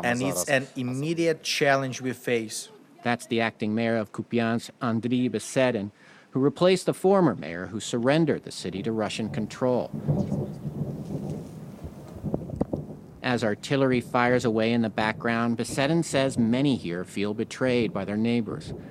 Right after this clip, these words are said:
Speaker 2: and others are angry with themselves for how they behaved, for not resisting the Russians enough.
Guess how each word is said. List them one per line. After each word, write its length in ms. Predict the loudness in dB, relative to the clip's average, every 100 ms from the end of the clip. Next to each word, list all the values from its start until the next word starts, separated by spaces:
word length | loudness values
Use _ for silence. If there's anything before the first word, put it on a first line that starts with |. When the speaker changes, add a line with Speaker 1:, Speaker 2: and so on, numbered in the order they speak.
| -18 -6
Speaker 2:
and 120 | 0
others 240 | 2 4 4
are 140 | 2
angry 380 | 4 2 4 4
with 180 | 2 2
themselves 680 | 0 0 -2 0 2 2 -2
for 140 | -6 -4
how 200 | -4 -2
they 220 | 0 0
behaved, 480 | -2 -6 -12 -16 -20 -20 -20 -2
for 140 | 4
not 320 | 6 4 2
resisting 640 | -2 2 2 2 -4 -6 -4
the 80 |
Russians 420 | -4 -6 -4 -4 0
enough. 520 | 2 2 -2 -10